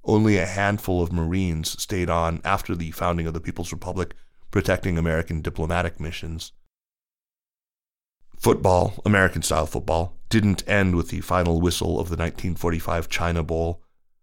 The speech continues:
A handful of American football leagues have come and gone, but the China National Football League has now expanded to thirty-three teams in twenty-three cities.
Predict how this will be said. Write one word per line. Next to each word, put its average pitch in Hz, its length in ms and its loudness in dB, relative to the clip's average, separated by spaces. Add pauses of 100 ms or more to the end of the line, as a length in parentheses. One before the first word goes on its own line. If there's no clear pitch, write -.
(180)
A 110 60 2
handful 107 380 4
of 82 80 2
American 82 460 0
football 85 400 0
leagues 82 380 -2
have 98 260 0
come 101 180 -2
and 98 120 -2
gone, 80 280 -2 (320)
but 95 180 0
the 92 200 2
China 120 480 2
National 92 460 0
Football 80 420 -2
League 82 300 -6 (300)
has 90 200 0
now 92 240 4
expanded 87 560 0
to 92 160 -2
thirty-three 120 680 0
teams 82 540 -2
in 87 200 -4
twenty-three 95 580 -4
cities. - 560 -4